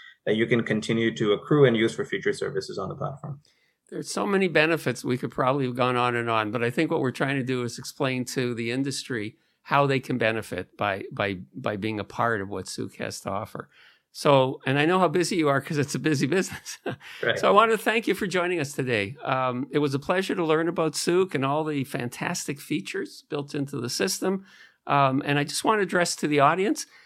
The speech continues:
Speaker 2: if you're interested in learning more, visit the Souk website at souq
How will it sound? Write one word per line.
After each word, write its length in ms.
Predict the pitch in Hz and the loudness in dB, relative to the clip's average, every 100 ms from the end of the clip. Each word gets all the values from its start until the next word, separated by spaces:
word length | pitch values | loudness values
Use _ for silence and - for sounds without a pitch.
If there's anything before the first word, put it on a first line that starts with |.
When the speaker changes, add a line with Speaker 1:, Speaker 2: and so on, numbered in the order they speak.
| _ - | _ -8
Speaker 2:
if 160 | 202 | 2
you're 100 | 208 | 4
interested 360 | 277 311 - 208 | 4 0 0 0
in 180 | 175 165 | 2 4
learning 360 | 185 190 160 | 4 6 6
more, 440 | 156 170 127 139 - _ | 6 4 2 -2 -8 _
visit 380 | 143 180 190 - | 2 2 2 -2
the 100 | 185 | -2
Souk 340 | - 196 175 170 | 0 2 2 2
website 600 | 156 170 - 131 123 - | 0 0 0 -4 -4 -4
at 260 | 127 127 - _ _ - | -2 -2 -6 _ _ -8
souq 560 | - 190 202 - - | 2 6 6 4 -10